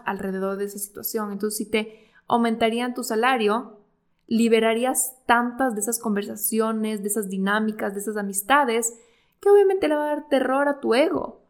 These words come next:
Serías completamente otra persona, que ya no tienes esas conversaciones, que ya no tienes amistades, que ya no se relaciona de esa forma consigo mismo, con sus gastos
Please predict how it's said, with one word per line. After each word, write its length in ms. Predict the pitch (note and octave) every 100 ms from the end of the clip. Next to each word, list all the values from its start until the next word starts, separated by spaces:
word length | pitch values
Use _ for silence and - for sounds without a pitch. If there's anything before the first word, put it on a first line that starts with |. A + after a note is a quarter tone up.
| _
Serías 340 | - C4 C4+ -
completamente 680 | B3 B3 B3+ B3+ B3 A#3+
otra 240 | B3 B3 C4+
persona, 500 | A#3+ - A4 D#4 G#3+
que 100 | A3+
ya 120 | A3+
no 180 | A#3+ B3
tienes 240 | - G#4
esas 120 | D#4 -
conversaciones, 560 | G#3 G#3 G3+ G3+ G3+
que 60 | G3+
ya 60 |
no 120 | G3+ G3+
tienes 260 | C#4+ D4+
amistades, 540 | A#3+ G3+ G3+ G#3 G#3 -
que 80 |
ya 100 | G#3
no 80 | G#3+
se 100 | A3+
relaciona 420 | G#3+ G3+ G3+ G3+
de 80 | G3+
esa 140 | G3 G3
forma 400 | - G3+ G3+ G#3
consigo 360 | G#3 - G3+
mismo, 460 | G3 G3 A3+ E4 - _ _ _
con 120 | - G3
sus 200 | G3 F#3
gastos 540 | G3 - C#4 C4+ -